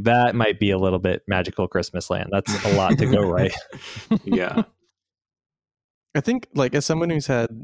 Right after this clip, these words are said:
Speaker 3: uh, Jared, like, Golgari, Lich Lord list since the inception of that card, it actually, I, I don't think it's, I think Nick is correct in that that is the worst thing to build around,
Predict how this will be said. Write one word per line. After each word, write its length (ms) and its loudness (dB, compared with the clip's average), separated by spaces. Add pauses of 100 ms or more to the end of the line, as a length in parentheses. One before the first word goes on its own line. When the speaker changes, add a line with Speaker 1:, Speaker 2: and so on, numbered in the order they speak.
Speaker 3:
uh, 320 2 (160)
Jared, 440 2 (260)
like, 240 -4
Golgari, 440 0
Lich 220 -2
Lord 180 0
list 260 -2 (260)
since 320 -4 (720)
the 120 2
inception 440 -2
of 100 -2
that 220 0
card, 320 -2 (540)
it 140 2
actually, 520 0 (360)
I, 100 -2 (340)
I 80 2
don't 220 2
think 220 0
it's, 240 -6 (1000)
I 40 0
think 220 -2
Nick 240 -2
is 80 0
correct 560 0
in 160 0
that 220 0
that 180 2
is 240 -2 (140)
the 160 -2
worst 400 0
thing 160 0
to 100 -6
build 220 0
around, 400 0